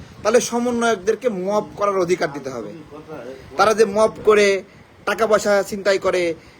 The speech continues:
এখানে গিয়ে আটকায়, আটকায়ে, মানে, ধান্দাবাজি করে, জেলা প্রশাসকের অফিসে যায় ধান্দাবাজি করে, ইউনিয়ন পরিষদে। এখন ডক্টর ইউনূসের অভিমান ভাঙতে হলে এই সমন্বয়ক নামের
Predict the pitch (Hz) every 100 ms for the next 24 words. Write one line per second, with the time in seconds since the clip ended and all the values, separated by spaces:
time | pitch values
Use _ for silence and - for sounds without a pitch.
0 | - 170 214 214 190 196 208 - 196 185
1 | - 190 196 190 170 - - - 135 156
2 | 175 160 165 190 208 190 185 190 165 156
3 | - - - 175 220 220 208 190 202 208
4 | 196 180 196 196 196 165 180 196 196 185
5 | 180 180 165 - - - 175 208 226 220
6 | 214 196 196 180 151 - - - - 233
7 | 240 240 262 254 240 254 220 240 254 226
8 | 208 202 214 208 240 302 - - - 214
9 | 269 277 254 - 233 233 233 226 226 220
10 | 208